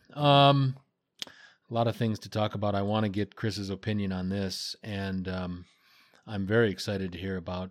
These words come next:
a couple things I wanna touch before we get out of here. Andy Dalton gets a one-year deal to be the backup to Dak Prescott in Dallas,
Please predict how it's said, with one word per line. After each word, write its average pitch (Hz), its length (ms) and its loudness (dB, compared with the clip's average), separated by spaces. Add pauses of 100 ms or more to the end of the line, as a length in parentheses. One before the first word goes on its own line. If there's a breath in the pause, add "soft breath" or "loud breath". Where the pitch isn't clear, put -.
a - 60 -20
couple - 260 0
things 120 280 -2
I 113 40 0
wanna 104 220 0
touch - 360 -10
before 98 280 -8
we 92 100 -8
get 90 140 -8
out 85 160 -8
of 80 60 -10
here. 80 220 -14 (580 soft breath)
Andy 139 280 4
Dalton 135 580 4 (580 soft breath)
gets 120 200 0
a 123 40 4
one-year 127 400 6
deal 127 280 8
to 123 100 -6
be 113 120 4
the 107 100 2
backup 117 520 4
to 107 60 -4
Dak 110 320 0
Prescott 110 500 2
in 95 180 -2
Dallas, 113 640 2